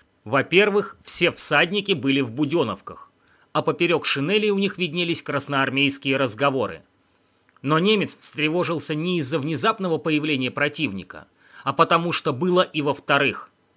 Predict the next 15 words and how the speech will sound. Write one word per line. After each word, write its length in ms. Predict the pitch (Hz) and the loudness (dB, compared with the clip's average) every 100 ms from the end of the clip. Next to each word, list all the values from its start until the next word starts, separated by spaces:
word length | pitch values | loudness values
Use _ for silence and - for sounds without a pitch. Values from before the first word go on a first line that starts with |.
| _ | _
Всадники 580 | - - 156 165 180 180 | -6 2 4 4 0 -4
скакали 460 | 160 175 165 160 165 | -2 -2 0 -2 -2
совершенно 720 | - 139 127 117 135 131 127 | -4 -4 -2 -2 -2 -2 -2
бесшумно. 640 | 123 117 - 139 101 78 - _ _ _ _ _ _ - | -2 -2 -2 -4 -6 -10 -14 _ _ _ _ _ _ 0
Не 180 | 160 | 4
было 200 | 175 175 | 4 4
ни 180 | 151 147 | 4 2
стука 400 | 196 - 185 175 | 0 0 -2 -2
копыт, 560 | 175 165 156 127 110 - _ | 0 0 0 -4 -6 -12 _
ни 220 | 117 139 | -4 -2
звяканья 600 | 180 117 143 147 156 156 | -2 0 0 2 -2 0
сбруи, 600 | 160 120 135 127 107 98 98 _ - | -2 -2 -2 -2 -4 -6 -10 _ -4
ни 200 | 139 190 | 0 0
фырканья 640 | 196 220 214 160 147 139 | 2 0 2 2 2 0
коней, 580 | - 127 147 214 226 - | 0 0 2 2 2 -4